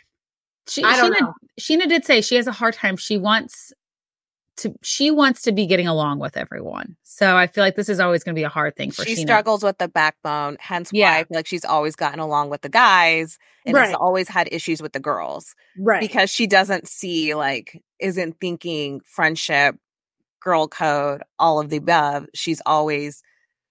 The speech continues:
Speaker 3: "I just wanna please everybody." And sometimes you're
Speaker 2: Right.
Speaker 3: gonna have to piss some people off. But she did show up. So,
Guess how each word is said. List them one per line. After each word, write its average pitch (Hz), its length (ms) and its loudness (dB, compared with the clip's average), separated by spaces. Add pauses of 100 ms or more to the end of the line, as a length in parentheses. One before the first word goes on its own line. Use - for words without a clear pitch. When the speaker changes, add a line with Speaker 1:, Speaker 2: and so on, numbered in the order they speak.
(360)
Speaker 3:
"I 294 160 4
just 381 180 -2
wanna 330 200 0
please 320 240 0
everybody." 233 580 0
And 196 200 -4
sometimes 254 400 -4
you're 262 100 -2
Speaker 2:
Right. - 20 -2
Speaker 3:
gonna 214 80 2
have 220 80 0
to 175 100 -8
piss 170 240 -12
some 147 140 -8
people 143 300 -12
off. 143 400 0 (580)
But 262 300 6
she 277 180 -2
did 285 240 0
show 269 280 2
up. 151 240 2
So, 190 520 2